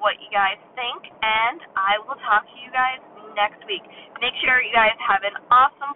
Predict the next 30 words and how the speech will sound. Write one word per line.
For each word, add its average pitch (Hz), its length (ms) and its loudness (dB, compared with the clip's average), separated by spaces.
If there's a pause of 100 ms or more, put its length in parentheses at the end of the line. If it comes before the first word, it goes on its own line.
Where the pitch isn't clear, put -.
full 262 260 -4
moon 247 440 -12
tonight, 247 360 -4 (200)
too. 240 240 0 (500)
Uh, - 320 4
set 247 180 -2
your 233 160 0
intentions. 233 840 -6
You 233 100 -14
know, 196 160 4 (200)
it's - 200 -14 (400)
huge. 254 440 -10 (160)
Um, 202 340 4
you 214 100 -6
know, 208 80 0
we're 208 160 -8
coming 240 240 -8
out 226 160 2
of 202 80 -4
a 202 80 -2
really 220 320 -12
fiery 208 520 -2
season - 420 -8 (460)
and 208 120 -6
diving 202 420 2 (220)
into 202 480 -16
more 196 200 -4
of 196 80 -10
a 185 120 -10 (120)
water 208 480 2